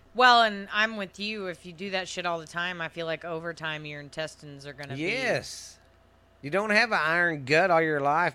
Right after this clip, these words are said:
Speaker 2: believe me. That's another thing about getting old is bifocals and stomach care.
Speaker 1: For real.
Speaker 2: Yeah, 'cause shit hits you different.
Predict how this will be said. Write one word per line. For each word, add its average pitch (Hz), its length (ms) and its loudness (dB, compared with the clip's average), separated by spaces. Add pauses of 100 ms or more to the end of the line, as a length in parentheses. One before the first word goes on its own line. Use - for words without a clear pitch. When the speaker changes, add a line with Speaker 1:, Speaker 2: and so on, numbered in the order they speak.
Speaker 2:
believe 135 380 -2
me. 101 180 -10 (760)
That's 139 200 -4
another 151 180 0
thing 131 200 0
about 117 280 -4
getting 120 280 -2
old 123 180 0
is 98 100 -10
bifocals 131 800 0
and 110 160 -12
stomach 120 520 -6
care. 92 400 -10 (840)
Speaker 1:
For 156 180 -20
real. 127 460 -18 (100)
Speaker 2:
Yeah, 175 280 -2
'cause 123 160 -12
shit 185 280 -2
hits 185 300 2
you 151 80 -4
different. 110 480 -6